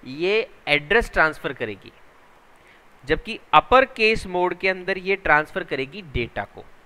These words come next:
आप ये एडी ज़ीरो, एडी वन, एडी टू, एडी थ्री, एडी फ़ोर, एडी फ़ाइव, एडी सिक्स और एडी सेवन को आप एड्रेस और डेटा ट्रांसफर दोनों के लिए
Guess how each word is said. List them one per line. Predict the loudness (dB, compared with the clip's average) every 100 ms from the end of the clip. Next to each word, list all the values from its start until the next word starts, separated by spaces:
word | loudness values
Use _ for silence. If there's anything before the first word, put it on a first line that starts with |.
| _ -20 -20 -20 -20 -20 -4
आप | 4 8 6 4 -14 -12
ये | -6 -6 -6 -12
एडी | -4 -2 -2 -6 -10 -14 _ _ _ _ -20 -16 -14
ज़ीरो, | -8 -6 -4 -6 -6 -6
एडी | -6 -6
वन, | -2 0 0 -6 -10
एडी | -8 -6 -8 -12
टू, | -8 -8 -8 -10 -8
एडी | -8 -6 -6
थ्री, | -8 -10 -14 -10
एडी | -8 -8
फ़ोर, | -6 -6 -6 -8 -10
एडी | -10 -6
फ़ाइव, | 0 0 -2 -10 -10
एडी | -8 -8
सिक्स | -8 -8 -8
और | -6
एडी | -4 -4
सेवन | -6 -4 -4 -4 -8 -8
को | -4 -2 -4 -6 -8
आप | 4 6 6 4 -6 -20 -20 _ -2
एड्रेस | -2 0 -2 -2 -2 -8 -16 -4
और | 0 0
डेटा | -2 -6 0 0
ट्रांसफर | 0 2 0 -2 -8 -8 -6
दोनों | -8 -6
के | -6 -6
लिए | -4 -4 -4